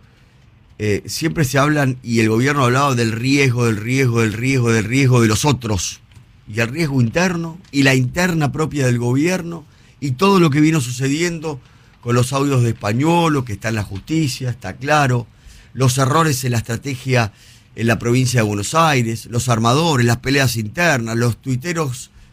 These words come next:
que no trabajan para el gobierno, pero no lo ayudan mucho con, con sus, con sus expresiones. Bueno, todo eso ha generado, y el gobierno tiene que entender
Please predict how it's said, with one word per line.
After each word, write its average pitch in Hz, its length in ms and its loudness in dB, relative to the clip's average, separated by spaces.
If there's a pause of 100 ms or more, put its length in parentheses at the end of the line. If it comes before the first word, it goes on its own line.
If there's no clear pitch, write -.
que 110 120 -12
no 135 100 -4
trabajan 139 400 0
para 123 160 0
el 120 80 2
gobierno, 156 460 0
pero 120 360 -2 (600)
no 139 200 2
lo 135 80 4
ayudan 131 400 4
mucho 143 340 0
con, 113 360 -4
con 110 200 -6
sus, - 480 -14 (340)
con 120 120 0
sus 107 200 0
expresiones. 127 960 -2 (220)
Bueno, 120 320 -4 (600)
todo 131 120 0
eso 156 140 -2
ha 160 60 0
generado, 156 720 0 (600)
y 113 260 0
el 107 140 -2
gobierno 117 320 -4
tiene 131 220 -4
que 120 80 -4
entender 139 640 -2